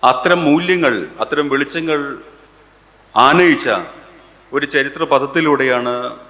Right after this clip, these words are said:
പവിത്രൻ സധൈര്യം മുന്നേറിയത് എന്ന് ഓർക്കുമ്പോൾ ഒരു ചെറിയ രോമാഞ്ചമെങ്കിലും നമുക്ക് ഉണ്ടാവേണ്ടതാണ്. എന്നാൽ നമുക്കത് നിർഭാഗ്യവശാൽ ഉണ്ടാകുന്നില്ല.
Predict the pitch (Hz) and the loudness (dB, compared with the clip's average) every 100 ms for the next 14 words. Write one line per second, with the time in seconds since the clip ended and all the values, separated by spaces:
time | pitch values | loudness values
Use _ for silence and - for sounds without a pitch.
0 | - - 117 127 131 127 120 113 139 147 | -18 -2 -2 -2 -6 -2 0 2 2 4
1 | 151 131 127 143 160 151 143 127 127 117 | 4 4 2 6 6 6 4 4 2 2
2 | 117 120 117 - 123 120 117 - - - | 2 4 2 0 2 2 0 -12 -20 -20
3 | - - 131 135 127 135 165 139 139 143 | -20 -2 0 2 2 6 6 6 6 4
4 | 143 139 127 117 110 90 - - - - | 4 4 4 2 0 0 -8 -18 -20 -2
5 | 120 120 127 117 120 131 131 127 110 90 | 2 2 4 2 6 6 6 4 4 4
6 | - - - - - - - - 120 127 | 2 -8 -14 -16 -20 -20 -20 -8 0 2
7 | 123 120 127 123 123 120 - 117 113 123 | 2 2 2 4 2 0 0 2 4 4
8 | 131 127 120 123 104 101 - - - - | 4 4 4 4 0 0 -14 -20 -16 -2
9 | 120 120 135 135 123 | 2 4 4 4 0